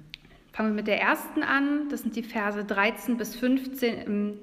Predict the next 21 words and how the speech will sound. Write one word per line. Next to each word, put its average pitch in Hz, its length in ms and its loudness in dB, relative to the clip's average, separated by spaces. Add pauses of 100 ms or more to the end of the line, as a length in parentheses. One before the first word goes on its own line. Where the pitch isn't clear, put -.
Kapitel 214 460 -2
zweiundfünfzig. 185 1000 -4 (380)
Ich 214 160 -6
lese 240 320 0
das 226 180 -4
nochmal 208 280 -2
vor, 269 300 0
diese 262 160 -6
drei 226 240 -2
Verse, 214 400 -4
damit 190 480 -6 (420)
ihr 190 120 -6
nochmal, 185 580 -2 (380)
äh, - 40 -10
in 190 60 -2
Erinnerung 202 480 -2
bekommt, 185 640 -6 (240)
was 190 200 -4
genau 185 200 -2
drin 175 240 -2
steht. - 380 -8